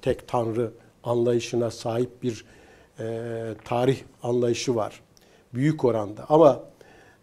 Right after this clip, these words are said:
e, İslam'la müşerref olduktan sonra Türk milletinin bir davası var. E, işte ilahi kelimetullah diyoruz, nizam-ı alem davası diyoruz. Şimdi bu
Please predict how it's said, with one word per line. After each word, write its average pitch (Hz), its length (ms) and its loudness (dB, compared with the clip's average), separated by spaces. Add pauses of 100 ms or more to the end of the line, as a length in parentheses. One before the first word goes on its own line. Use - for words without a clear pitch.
e, 120 180 -8
İslam'la 196 500 0
müşerref 160 440 2
olduktan 156 460 2
sonra 160 360 -2
Türk 175 260 -6
milletinin 147 580 2
bir 151 280 0 (440)
davası 135 600 8
var. 95 260 -6 (880)
E, 117 200 -6 (300)
işte 139 280 -4
ilahi 135 380 8
kelimetullah 127 800 4 (100)
diyoruz, 117 280 0
nizam-ı 113 540 -2
alem 113 400 -2 (500)
davası 117 580 -2
diyoruz. 110 400 -10 (600)
Şimdi 196 460 -6
bu 247 260 -2